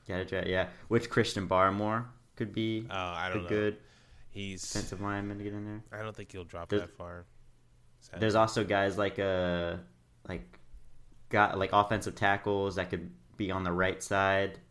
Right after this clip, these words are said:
Speaker 1: um, in the draft, be like, uh, Jalen Mayfield, uh, Tevin Jenkins out of Oklahoma State. You got, you got some
Speaker 2: Yeah.
Speaker 1: cheap options too in free agency, like maybe Kelvin Beachum.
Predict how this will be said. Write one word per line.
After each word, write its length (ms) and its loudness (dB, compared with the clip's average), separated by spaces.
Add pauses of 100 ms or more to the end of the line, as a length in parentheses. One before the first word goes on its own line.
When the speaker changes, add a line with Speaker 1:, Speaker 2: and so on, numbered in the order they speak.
Speaker 1:
um, 600 -2 (640)
in 100 -4
the 80 -4
draft, 460 -4
be 200 0
like, 300 -4
uh, 260 -2
Jalen 320 -4
Mayfield, 800 0 (760)
uh, 580 0 (200)
Tevin 280 -2
Jenkins 640 -2
out 120 0
of 80 -2
Oklahoma 400 -6
State. 600 0 (920)
You 100 -10
got, 580 -4 (1120)
you 100 6
got 180 8
some 220 4
Speaker 2:
Yeah. 60 -2
Speaker 1:
cheap 400 0 (100)
options 480 2
too 200 -2
in 80 -2
free 240 -2
agency, 560 -2
like 180 -2
maybe 300 2
Kelvin 400 -2
Beachum. 640 -4